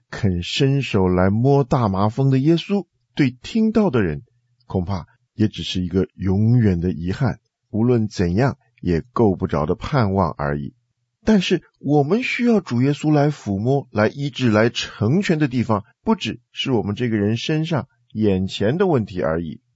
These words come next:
第五节，耶稣进了加百农，有一个百夫长近前来求他。这个百夫长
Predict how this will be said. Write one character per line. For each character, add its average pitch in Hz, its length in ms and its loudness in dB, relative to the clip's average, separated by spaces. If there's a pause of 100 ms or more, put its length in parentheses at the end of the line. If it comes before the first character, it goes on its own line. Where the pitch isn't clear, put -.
(160)
第 156 120 0
五 123 120 2
节， 120 300 0 (180)
耶 143 260 2
稣 143 280 -4
进 139 200 0
了 127 120 2
加 170 260 2
百 107 220 2
农， 101 340 2 (140)
有 92 260 0
一 101 40 -4
个 107 140 2
百 80 420 -2
夫 - 340 0
长 80 320 -2
近 98 260 0
前 78 260 -4
来 65 200 -6 (280)
求 73 360 -8
他。 - 240 -12 (320)
这 233 160 -2
个 202 80 2
百 90 320 -4
夫 226 240 -4
长 - 220 -4